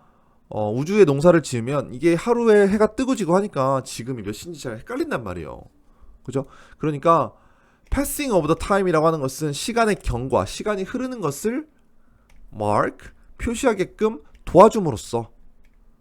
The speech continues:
예, 이 문제를 최소화시킬 수 있다. 약간 줄일 수 있다는 거죠. 오케이? 자, 여기는 help죠. help는 뒤에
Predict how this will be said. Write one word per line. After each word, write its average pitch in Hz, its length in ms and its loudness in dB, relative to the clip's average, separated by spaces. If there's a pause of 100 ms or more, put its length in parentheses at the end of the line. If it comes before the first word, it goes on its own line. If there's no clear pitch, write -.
(160)
예, 98 140 -4
이 135 120 -2
문제를 117 400 0
최소화시킬 131 580 -4
수 - 60 -20
있다. - 100 -14
약간 104 240 -10
줄일 139 240 -6
수 127 120 -12
있다는 95 300 -8
거죠. 107 280 -16 (560)
오케이? 117 260 -14 (400)
자, - 80 -10
여기는 123 300 -8
help죠. 180 580 -4 (360)
help는 151 580 -8
뒤에 151 480 -8